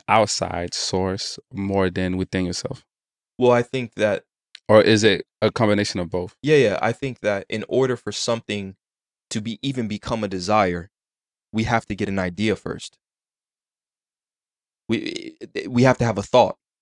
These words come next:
Speaker 2: That thought is influenced. You get what I'm saying? So I'll give, I'll give you a perfect example. You have the example of Solomon, um, before he became king.
Speaker 1: Mm-hmm.
Speaker 2: And David tells him, "Hey, know the God that you serve,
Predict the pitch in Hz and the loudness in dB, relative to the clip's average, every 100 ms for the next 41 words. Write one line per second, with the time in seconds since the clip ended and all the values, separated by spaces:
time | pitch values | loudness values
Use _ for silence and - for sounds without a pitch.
0 | - 98 120 - - 120 107 98 92 107 | -6 2 4 4 4 4 4 -4 -8 -4
1 | 113 - - - _ _ _ _ _ _ | -4 -4 -10 -12 _ _ _ _ _ _
2 | _ _ _ _ _ 104 110 101 113 - | _ _ _ _ _ -2 2 4 2 0
3 | 127 127 - - 117 107 117 127 - 117 | -2 -4 -6 0 2 2 0 0 0 -2
4 | 127 120 127 110 101 107 104 98 - _ | -2 -4 -4 -4 -4 -2 -2 -4 -8 _
5 | - 113 120 127 107 113 107 98 - 110 | 0 4 6 4 0 -2 -2 -4 0 0
6 | 98 87 85 _ _ _ _ _ - 98 | 0 -8 -14 _ _ _ _ _ -2 0
7 | 90 87 87 _ - 107 - 135 123 113 | 0 -4 -12 _ -8 -4 0 2 0 -4
8 | 117 104 - 120 95 85 _ - 107 113 | -4 -4 -4 -6 -6 -12 _ -6 -4 -4
9 | 135 _ _ 107 101 95 92 _ 95 117 | -8 _ _ 0 2 0 -4 _ 2 2
10 | 123 120 - - - 110 110 101 95 107 | 4 0 -2 -6 0 0 0 -6 -8 -12
11 | - 120 98 - _ _ _ - 101 110 | -2 0 0 -4 _ _ _ -12 -2 4
12 | 131 147 147 - 110 95 120 113 101 95 | 6 4 -2 -6 -4 2 4 6 2 -2
13 | - _ - 92 107 - 110 95 | -10 _ -2 0 -2 -2 -2 -2